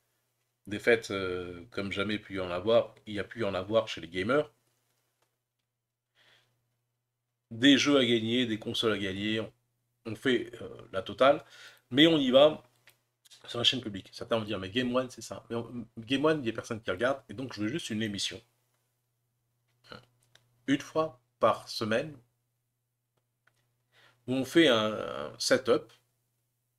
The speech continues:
On va parler des setups, des jeux, des sorties. Il y a un setup à gagner. Peut-être une console, ça peut être setup, euh, console de, de jeu aussi. Console de jeu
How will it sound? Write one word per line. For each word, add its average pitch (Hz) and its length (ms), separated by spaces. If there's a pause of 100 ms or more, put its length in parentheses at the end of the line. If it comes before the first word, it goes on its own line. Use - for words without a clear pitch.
(320)
On 104 60
va 104 40
parler 117 220
des 104 140
setups, 107 420 (160)
des 104 120
jeux, 120 360
des 95 80
sorties. - 420 (640)
Il 104 80
y - 20
a 104 100
un 104 40
setup 120 400
à 110 60
gagner. 95 320 (1000)
Peut-être 117 220
une 98 100
console, 135 380
ça - 100
peut 85 80
être - 80
setup, - 460
euh, 78 240
console 90 300
de, 82 340 (300)
de 95 80
jeu 127 140
aussi. 139 340 (2500)
Console 113 260
de 113 100
jeu 123 300